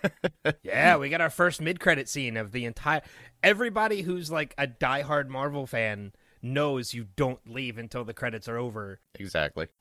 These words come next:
Speaker 2: And we finally, that finally paid off this ep-, this episode.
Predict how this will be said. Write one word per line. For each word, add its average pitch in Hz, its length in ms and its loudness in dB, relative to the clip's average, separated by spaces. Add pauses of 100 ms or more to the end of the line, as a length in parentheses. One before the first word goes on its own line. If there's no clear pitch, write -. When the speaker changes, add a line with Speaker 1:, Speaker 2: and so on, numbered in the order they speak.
Speaker 2:
And 135 160 4
we 131 120 -4
finally, 135 840 -2
that 120 160 -6
finally 123 540 -6
paid 107 280 -4
off 101 320 -10
this 92 200 -14
ep-, 90 220 -16
this 95 180 -14
episode. 90 360 -16